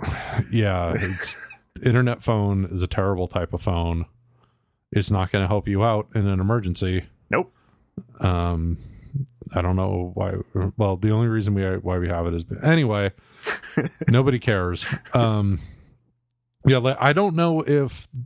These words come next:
Speaker 1: they could really capture what made Bumblebee work, um, with just any other Transformer character. Like, I think from here you have to sort of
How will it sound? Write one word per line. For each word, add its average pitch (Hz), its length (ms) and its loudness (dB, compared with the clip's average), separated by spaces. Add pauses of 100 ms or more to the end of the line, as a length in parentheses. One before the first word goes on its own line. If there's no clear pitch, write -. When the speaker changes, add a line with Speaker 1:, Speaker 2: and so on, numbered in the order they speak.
(260)
Speaker 1:
they 139 140 6
could 127 200 0
really 120 520 0 (1500)
capture 139 920 0
what 120 480 0
made 113 340 2
Bumblebee 113 480 0
work, 101 520 -2 (440)
um, 92 500 0 (460)
with 107 280 2
just 107 320 0 (440)
any 107 340 4
other 98 520 0 (600)
Transformer 117 560 2
character. 143 580 -2 (480)
Like, 107 140 0
I 104 100 2
think 110 360 0 (100)
from 110 320 2
here 107 380 0
you 107 200 -2
have 98 260 -2
to 107 120 0
sort 107 220 0
of 90 300 -4